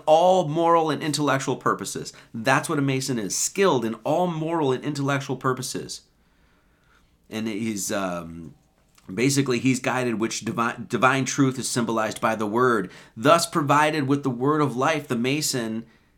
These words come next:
you know, he goes out and invokes the assistance and direction of God, basically, is what it, basically what it's saying. Now, we've talked about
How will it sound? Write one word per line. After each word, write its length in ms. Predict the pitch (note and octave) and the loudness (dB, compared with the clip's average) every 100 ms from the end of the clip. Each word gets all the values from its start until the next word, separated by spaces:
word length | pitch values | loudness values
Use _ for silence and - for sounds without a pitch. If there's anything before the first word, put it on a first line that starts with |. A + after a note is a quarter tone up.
| _ _ _ _ _ | _ _ _ _ _
you 140 | - A2 | -6 -6
know, 140 | G#2 | -4
he 220 | G2+ C#3+ | 2 2
goes 280 | C#3 C#3+ C3+ | 4 0 0
out 240 | B2 B2 B2 | 0 -2 -2
and 140 | A2+ | -4
invokes 300 | G2+ A#2 A#2 | -2 -4 -4
the 100 | A#2+ | -6
assistance 500 | A2 B2 A#2+ A#2 G#2 | -4 -6 -6 -8 -6
and 100 | A2 | -6
direction 380 | G2+ G2 - G#2 | -4 -6 -6 -10
of 100 | - | -8
God, 280 | F2+ D#2 D2 | -10 -12 -18
basically, 460 | - C2 - - C#2 | -20 -16 -16 -16 -20
is 120 | - | -20
what 160 | E2 D2+ | -18 -18
it, 160 | - | -16
basically 320 | F2+ F2 - D#2 | -14 -14 -14 -16
what 120 | C#2 | -12
it's 120 | - | -12
saying. 240 | F2+ D2 - - - - | -12 -14 -20 -20 -20 -4
Now, 160 | A2+ A#2+ | 0 2
we've 160 | A#2 | 2
talked 260 | A2+ C3+ C#3 | 2 0 2
about 400 | B2 A#2 A#2+ | 0 2 0